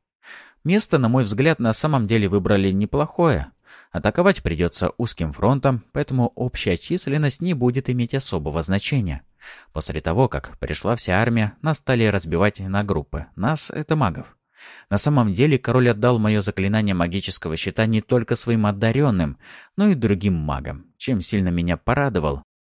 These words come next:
Сейчас всех магов собирали в небольшие группы. Один будет прикрывать всех магическим щитом, а остальные уничтожать вражеских магов. Хороший план. Нам просто жизненно необходимо проредить как можно больше магов.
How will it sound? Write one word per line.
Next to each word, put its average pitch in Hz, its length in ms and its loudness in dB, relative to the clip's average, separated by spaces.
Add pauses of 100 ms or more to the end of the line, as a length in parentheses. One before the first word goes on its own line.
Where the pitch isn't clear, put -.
Сейчас 98 400 0
всех - 320 -2
магов 127 340 2
собирали 123 460 2
в 110 80 0
небольшие 107 440 2
группы. 113 480 0 (200)
Один 107 380 2
будет 80 280 -2
прикрывать 82 600 -2
всех - 340 0
магическим 80 640 -6
щитом, 82 500 -4 (400)
а 120 100 2
остальные 165 480 2
уничтожать 107 760 0
вражеских 110 640 0
магов. 87 380 -4 (480)
Хороший 120 360 4
план. 87 420 -4 (180)
Нам 95 200 4
просто 107 360 0
жизненно 110 440 2
необходимо 98 760 2
проредить 95 680 0
как 120 200 -2
можно 120 320 0
больше 87 460 0
магов. 95 480 -2